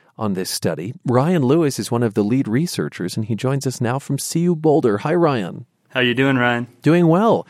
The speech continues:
Speaker 1: Let's start with the sorts of areas you're talking about in this study. Are these places on the coasts, in floodplains? Give us a sense.
Speaker 2: Yeah, so we're looking at coastal U S properties. So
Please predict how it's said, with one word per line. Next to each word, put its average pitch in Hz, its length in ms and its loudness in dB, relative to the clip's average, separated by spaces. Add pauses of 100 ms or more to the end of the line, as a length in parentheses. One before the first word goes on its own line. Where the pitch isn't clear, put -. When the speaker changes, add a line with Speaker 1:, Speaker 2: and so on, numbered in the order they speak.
(360)
Speaker 1:
Let's 226 200 0
start 262 340 0
with 185 360 0
the 170 100 2
sorts 196 280 0
of 170 120 2
areas 165 360 4
you're 139 120 2
talking 190 440 2
about 101 480 -4
in 98 220 -6
this 87 180 -6
study. 90 540 -8 (680)
Are 135 140 0
these 120 220 0
places - 840 -2
on 101 160 -4
the 98 100 -2
coasts, - 760 -4
in 202 160 -8
floodplains? 196 920 -4 (140)
Give 165 140 -2
us 165 120 -4
a 156 60 -2
sense. - 440 -8 (260)
Speaker 2:
Yeah, 190 320 0
so 160 440 -2 (140)
we're 180 160 -4
looking 196 400 -2
at 143 600 -4 (240)
coastal 165 420 0
U 131 160 -2
S 117 160 -4
properties. 104 560 -8
So 117 460 -4